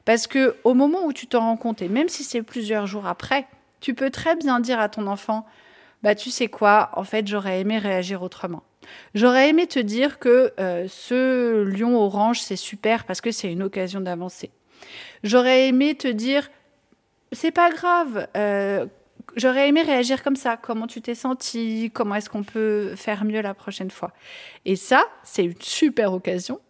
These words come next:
de montrer à tes enfants que l'erreur, c'est ok, c'est validé, et même ça permet d'avancer. Puisque si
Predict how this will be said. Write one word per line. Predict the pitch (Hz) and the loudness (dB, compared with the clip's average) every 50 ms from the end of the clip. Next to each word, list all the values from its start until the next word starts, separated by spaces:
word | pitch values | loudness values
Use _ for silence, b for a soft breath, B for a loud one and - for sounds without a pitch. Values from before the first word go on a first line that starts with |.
| _ - | _ -2
de | 202 202 | 0 2
montrer | 208 220 226 226 220 - - 226 - - - | 2 2 2 0 -2 -2 -2 -2 -2 -2 -2
à | 165 165 - - _ - | -6 -6 -6 -8 _ -2
tes | 262 247 220 202 | 0 0 0 0
enfants | 175 185 - - 247 - - b b b b b b b | -4 -6 -4 -4 -4 -4 -6 b b b b b b b
que | - 247 | 0 2
l'erreur, | 247 233 196 185 180 208 185 180 175 - - _ _ - | 2 4 2 2 2 2 2 2 2 0 -8 _ _ -14
c'est | - - - - 208 185 | -10 -6 0 2 2 2
ok, | 180 - - 262 277 339 330 b b b b | 0 -2 0 0 0 0 0 b b b b
c'est | - - - 196 | -6 0 0 2
validé, | 185 202 208 196 190 190 185 180 240 285 311 - - | 4 4 4 4 4 0 -2 -2 -2 -2 -2 -2 -2
et | - 196 | -2 0
même | 190 202 240 269 285 | 2 2 2 2 2
ça | 277 - 226 202 | 0 0 -2 -2
permet | 208 220 208 202 202 202 190 | -2 -2 -4 -2 -2 -2 0
d'avancer. | 208 214 240 262 - 415 381 | 0 0 -2 -2 -2 -4 -4
Puisque | - - - 277 262 | -4 -4 -6 -4 -4
si | - - - | -2 2 6